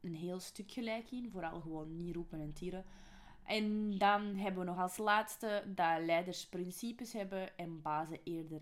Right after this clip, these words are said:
regels. En heb je daar ook nog een quote bij staan, dat aan de top wordt altijd geleid en daaronder wordt meestal geleden. Ehm, maar dat is misschien eigenlijk een slechte vertaling, hè, want dan zijn ze terug aan het leiden en de leider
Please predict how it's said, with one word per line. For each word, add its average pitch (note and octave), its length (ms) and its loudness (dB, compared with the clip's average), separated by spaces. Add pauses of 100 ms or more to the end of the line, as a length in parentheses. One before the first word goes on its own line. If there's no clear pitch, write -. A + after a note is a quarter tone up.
regels. G#3 760 -4 (880)
En F3+ 120 0
heb F#3+ 180 -2
je G3 60 -2
daar E3 180 -2
ook - 140 -10
nog F3+ 140 -6
een D#3 140 -12
quote C#4+ 360 -4
bij B3 160 0
staan, G#3+ 360 -2
dat G3 120 -2
aan F3+ 180 -4
de E3 120 -8
top A3+ 220 -8
wordt F#3 240 -6
altijd F3+ 420 -6
geleid E3+ 480 -4 (380)
en B3 140 -2
daaronder F#3 420 0
wordt - 300 -8
meestal F3+ 680 -6
geleden. A3 680 -4 (520)
Ehm, F#3 540 -4
maar B3+ 120 -2
dat D4+ 100 -4
is - 60 -12
misschien D4+ 260 -8
eigenlijk E4 280 -8
een G3 100 -10
slechte B3 280 -10
vertaling, B3 520 -10
hè, D4+ 120 -8
want G3+ 160 -8
dan G3+ 200 -6
zijn G3+ 180 -4
ze G3 120 -6
terug G#3+ 340 -6 (100)
aan F#3+ 280 -4
het - 360 -16
leiden A3+ 600 -6
en F#3+ 120 -8
de F#3 100 -6
leider A3 340 -10